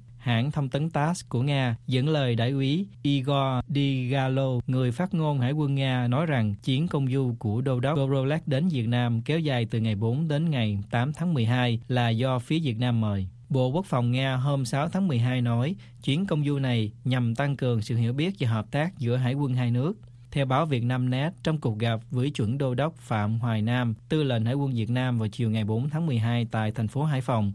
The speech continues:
đô đốc Korolek nói, Nga sẵn sàng hỗ trợ xây dựng Hải quân Việt Nam chính quy hiện đại. Báo Thanh niên trích lời ông Nam đánh giá cao Hải quân Nga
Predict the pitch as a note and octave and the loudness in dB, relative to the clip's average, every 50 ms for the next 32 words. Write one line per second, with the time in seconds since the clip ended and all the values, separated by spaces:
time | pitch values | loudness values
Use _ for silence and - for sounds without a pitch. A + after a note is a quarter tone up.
0 | - - - D3+ C#3+ C#3+ C3+ C#3+ E3+ - - - - D3+ C#3 C#3 C#3 C3+ C3 C3+ | -6 -4 -2 0 0 2 2 0 0 -2 -4 -4 -2 0 0 2 0 0 0 0
1 | C#3 D#3 - - D#3+ C3 B2 B2 B2 C3+ E3 G#3 G#3+ - - - C#3 C#3 C#3 C3+ | 0 -2 -4 -4 -4 -2 0 0 0 0 -2 -4 -6 -6 -4 -2 0 0 2 0
2 | B2+ A#2 B2 B2 C#3 D3+ - B2+ A2+ A2 G#2+ A2 A#2 C#3 - - A#2+ A2 G#2+ A2 | 0 0 0 -2 -2 0 0 0 0 2 2 0 0 -2 0 0 0 0 0 0
3 | G#2+ - D3 C#3 B2+ B2 A2 G#2+ G#2+ A2 A2 C3 C3+ C#3 B2 A#2+ A2+ G#2+ G2+ A#2 | -2 -2 -2 0 0 0 0 0 0 0 0 0 0 0 0 0 0 0 0 0
4 | A#2+ B2 B2 A#2+ A#2 - C#3+ D3+ D#3+ D3 C#3 B2 A#2 A2 G#2+ G#2+ G#2+ G2+ G2+ G2+ | 0 0 0 0 -2 -2 -2 -2 0 0 0 0 0 0 0 0 -2 -2 -2 -4
5 | A2 - - - - - - - - A#2+ B2 C3+ D#3 F#3+ - D#3+ C#3 C3 B2+ B2+ | -6 -8 -10 -16 -20 -12 -6 -2 0 2 2 2 0 0 0 0 2 2 2 2
6 | B2+ B2 B2+ B2 A#2+ - - - - - G3+ G3+ - C#3 C3 B2 A#2 A2+ A#2+ A#2+ | 2 2 0 0 -2 -4 -10 -6 -4 -4 -4 -2 -2 0 0 2 2 2 0 0
7 | C3 C#3 C3+ C3+ C3+ C3 B2+ B2 A#2+ - - - C3 B2 C3 D#3 F3+ E3 D#3 E3+ | 0 0 0 0 2 0 0 -2 -4 -6 -6 -2 0 0 0 2 0 0 0 -2
8 | F#3+ - D3+ C3+ C3 B2 A#2+ A2+ B2+ D3 D#3 D3+ C#3 C#3 C#3 C3+ C3+ C3+ C3 B2 | -2 0 0 0 2 2 2 2 0 0 0 0 0 0 0 0 0 0 0 -2